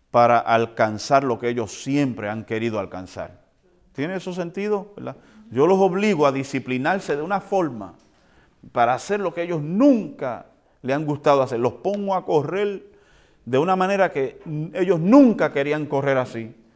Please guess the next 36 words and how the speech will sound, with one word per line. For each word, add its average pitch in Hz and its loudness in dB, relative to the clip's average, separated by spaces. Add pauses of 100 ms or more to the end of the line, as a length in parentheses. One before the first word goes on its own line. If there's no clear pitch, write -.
(140)
nunca 202 6
querían 135 -2
ejercitarse 127 -2
así, 110 -8 (320)
pero 107 -2
yo 127 0
los 151 0
puse 156 -4
por 107 -6
esa 175 0
prueba 156 6 (260)
para 98 -4
que 107 -8
ellos 117 -4
alcanzaran 113 -4
lo 98 -8
que 98 -6
ellos 101 -6 (160)
siempre 120 -2
han 104 -8
querido 101 -4
tener, 90 -10 (320)
¿verdad? 180 -6
Y 190 -6
esas 202 -6
son 208 -10
las 185 -6
pruebas 208 -4
en 147 -6
nuestra 107 -6
vida. 87 -10 (400)
Es 131 -4
una 165 -2
manera 160 0
de 139 2
entrenarnos 131 -4